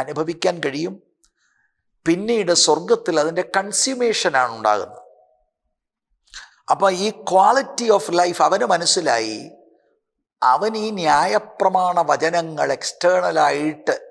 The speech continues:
അനുസരിക്കുന്നുണ്ടെങ്കിലും അതവന് അനുഭവിക്കാൻ കഴിയുന്നില്ല, ഇറ്റേണൽ ലൈഫ്. ഇറ്റേണൽ ലൈഫ്, നിത്യജീവൻ തരാൻ കഴിവുള്ള ആള് യേശു ആണെന്നുള്ള ബോധ്യവും അവനുണ്ടായി.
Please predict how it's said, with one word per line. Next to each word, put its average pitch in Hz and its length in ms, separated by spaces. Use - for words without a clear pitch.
അനുസരിക്കുന്നുണ്ടെങ്കിലും 135 1500
അതവന് 131 760
അനുഭവിക്കാൻ 147 720
കഴിയുന്നില്ല, 110 580
ഇറ്റേണൽ 113 460
ലൈഫ്. 98 240
ഇറ്റേണൽ 254 680
ലൈഫ്, 180 400
നിത്യജീവൻ 175 760
തരാൻ 156 400
കഴിവുള്ള 165 640
ആള് 147 300
യേശു 190 500
ആണെന്നുള്ള 135 480
ബോധ്യവും 165 580
അവനുണ്ടായി. - 500